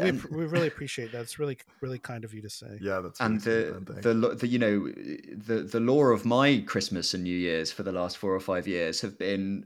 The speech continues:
Speaker 1: making a cup of coffee and sitting da-, lying down on my sofa with a nice blanket and a, and a notebook and listening to all your highlights for the year and making a huge
Speaker 3: <laughs>
Speaker 1: notes about what to, to look into for the next year. So, uh, so it's really nice to be a part of it.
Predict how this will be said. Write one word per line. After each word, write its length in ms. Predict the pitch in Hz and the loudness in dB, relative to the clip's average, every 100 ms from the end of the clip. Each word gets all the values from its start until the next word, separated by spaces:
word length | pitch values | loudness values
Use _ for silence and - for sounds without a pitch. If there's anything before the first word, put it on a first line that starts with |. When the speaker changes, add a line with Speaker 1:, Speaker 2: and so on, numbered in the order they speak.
| - | -6
Speaker 1:
making 500 | 113 104 113 104 101 | -4 -2 0 2 2
a 320 | 104 101 92 - | 2 0 -2 -4
cup 220 | 113 101 | -6 -6
of 100 | 95 | -6
coffee 640 | 117 113 98 90 90 90 | -4 -4 -4 -2 -2 -4
and 360 | - 101 101 87 | -4 -4 -4 -4
sitting 320 | - 95 98 | -6 -6 -6
da-, 180 | 104 - | -6 -6
lying 360 | 117 107 107 104 | -2 0 2 2
down 280 | 110 107 104 | 0 0 0
on 60 | |
my 160 | 98 95 | 0 -2
sofa 640 | - 110 107 104 98 92 | -2 -2 -2 -2 -2 -2
with 140 | - 101 | -4 -4
a 40 | |
nice 220 | 101 98 | -2 -2
blanket 580 | - 107 107 104 101 90 | -4 -4 -2 -2 -2 0
and 140 | 101 98 | -2 0
a, 180 | 95 - | 0 0
and 80 | 104 | 0
a 60 | 98 | 2
notebook 520 | 104 113 - 87 - | 2 0 -2 -6 -4
and 100 | 98 | -2
listening 340 | 104 107 98 | -2 0 -2
to 140 | 101 104 | -2 0
all 100 | 101 | 2
your 180 | 101 | 2
highlights 440 | 98 110 107 98 - | 2 2 4 2 -2
for 80 | 98 | -2
the 80 | |
year 100 | 95 | -2
and 100 | 95 | -2
making 320 | 90 95 - 92 | -2 -4 -4 -8
a 60 | 92 _ - - | -8 _ -20 -10
huge 500 | - 117 107 101 - | 2 4 4 2 -2
Speaker 3:
<laughs> 40 | |
Speaker 1:
notes 440 | 117 113 110 - - | 2 4 4 0 -2
about 240 | 104 92 | 2 2
what 220 | 104 - | 2 -2
to, 420 | - 104 98 90 71 - - | 0 2 4 2 -2 -10 -6
to 400 | 110 98 87 104 | 0 0 0 0
look 220 | 110 104 | -2 0
into 400 | 117 120 - 95 | 0 -2 -2 -2
for 100 | 95 | -2
the 100 | 98 | -2
next 320 | 101 98 - | 0 0 -2
year. 280 | 110 113 98 | 0 2 2
So, 340 | - 104 95 95 | 0 -2 0 0
uh, 300 | 92 73 67 | -2 -4 -6
so 160 | - | -4
it's 260 | 98 82 - | -2 -4 -6
really 200 | 104 98 | -4 -2
nice 260 | 98 98 - | -2 -2 -6
to 80 | |
be 80 | - | -6
a 60 | 98 | -6
part 300 | 110 113 - | -6 -6 -8
of 60 | |
it. 80 | 65 | -12